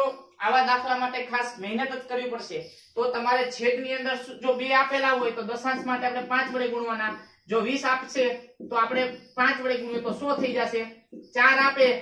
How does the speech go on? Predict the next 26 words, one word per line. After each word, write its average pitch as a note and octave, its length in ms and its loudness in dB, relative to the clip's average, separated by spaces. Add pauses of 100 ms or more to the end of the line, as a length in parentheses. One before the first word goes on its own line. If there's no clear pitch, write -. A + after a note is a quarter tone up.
(160)
તો A#3 80 -4
પચીસ B3 380 -6
વડે B3+ 160 2
ગુણવાના. A3 500 -2 (400)
જો A#3 80 2
આઠ B3 360 4
આપે C4+ 300 4
તો B3 120 -2
એકસો B3 240 -2
પચીસ B3+ 340 -4
વડે B3 160 0
ગુણશું G#3+ 340 -4
આપણે, G3 300 -6 (640)
બરાબર? C#4+ 340 4 (320)
પચાસ C4 320 2
આપે C4 240 2
તો A#3+ 120 -2
બે B3+ 160 2
વડે C4+ 220 2
ગુણવાના. G#3+ 420 -4 (340)
તો A3 60 -2
આપણે A#3+ 280 0
શતાંશ B3 580 2
અથવા A3+ 240 -2
દ-, G3+ 100 -6
અ, E3+ 440 0